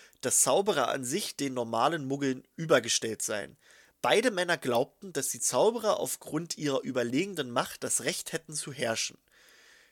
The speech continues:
Hier unterschied sich jedoch die Weltsicht der beiden jungen Zauberer. Während Gellert Grindelwald aus den Muggeln Sklaven für die magische Welt machen und die Überflüssigen töten wollte,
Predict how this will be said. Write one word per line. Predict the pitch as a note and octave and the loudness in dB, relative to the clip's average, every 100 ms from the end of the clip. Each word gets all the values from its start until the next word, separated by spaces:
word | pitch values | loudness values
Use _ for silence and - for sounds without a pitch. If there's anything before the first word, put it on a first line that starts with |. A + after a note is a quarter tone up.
| _ | _
Hier | F#3+ B3+ | 0 0
unterschied | G3+ G3+ G#3 G3 | 2 0 0 -2
sich | F#3+ | -2
jedoch | F3 D#3 D#3 | 0 0 -2
die | D3 C3 | -2 2
Weltsicht | C3+ D3+ D#3 | 4 2 -2
der | D3 | -2
beiden | C#3 B2 B2+ | 2 2 2
jungen | B2+ A#2+ B2 | -2 -8 -6
Zauberer. | - B2+ B2 A2+ A2+ - _ - - - | 0 2 2 0 -6 -12 _ -20 -20 -12
Während | B2 C3 C3+ | -2 0 0
Gellert | - G3 A3 - | 2 4 2 -4
Grindelwald | D#3+ G#3+ F3 F3 - | -2 0 2 0 -2
aus | C#3+ | -2
den | D3 | -4
Muggeln | C3 D#3 D3+ C3 | -4 -4 -4 -4
Sklaven | - C3+ B2 F3 A#3 | -4 0 2 0 -2
für | G#3+ | -10
die | D3+ | -8
magische | C3+ B2+ C3 C3 A#2 | -4 -4 -2 -6 -2
Welt | B2 D#3+ - | -2 -2 -4
machen | D#3 D#3+ - | -6 -6 -12
und | C3 A#2+ | -10 -10
die | C3 - | -12 -8
Überflüssigen | F3 F3+ A3 G#3+ - F3+ D3 B2+ A#2+ | -2 4 6 6 0 -4 -4 -6 -6
töten | - F#3 A3 B2+ | 0 0 0 -4
wollte, | A#2+ B2+ F3 | -2 0 -2